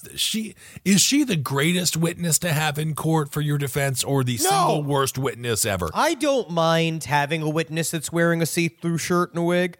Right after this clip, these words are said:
Speaker 1: Right.
Speaker 2: Like, I don't mind that, but they have to be fucking on the money, and they better have a lot of receipts. So two days before Thanksgiving, officers were already very concerned about the children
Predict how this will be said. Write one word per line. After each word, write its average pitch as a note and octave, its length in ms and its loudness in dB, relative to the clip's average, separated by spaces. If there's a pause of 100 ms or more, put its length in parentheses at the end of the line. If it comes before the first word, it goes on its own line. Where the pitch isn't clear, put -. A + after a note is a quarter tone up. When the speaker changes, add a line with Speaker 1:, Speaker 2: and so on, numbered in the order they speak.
(120)
Speaker 1:
Right. A2+ 340 2
Speaker 2:
Like, - 80 -2
I B3 40 4
don't A#3+ 180 -2
mind E3+ 280 2
that, G3+ 180 0
but F3+ 120 -8
they A3 100 -2
have B3+ 180 -2
to G3 60 -6
be D#3+ 140 -8
fucking D3+ 460 -4
on D#3 260 2
the D#3 80 -2
money, D3 300 2
and C#3+ 100 0
they D#3+ 60 0
better E3+ 280 2
have D3+ 140 2
a D3 60 2
lot D3 200 0
of C#3+ 80 -2
receipts. C3+ 600 -6
So - 180 -4
two D#4 220 2
days C#4+ 240 2
before A#3+ 340 0
Thanksgiving, A3 680 0 (460)
officers G#3+ 480 0
were G#3 80 0
already G#3 180 2
very G#3 220 2
concerned A#3 580 0
about F#3 220 2
the - 60 -8
children C#3+ 420 -2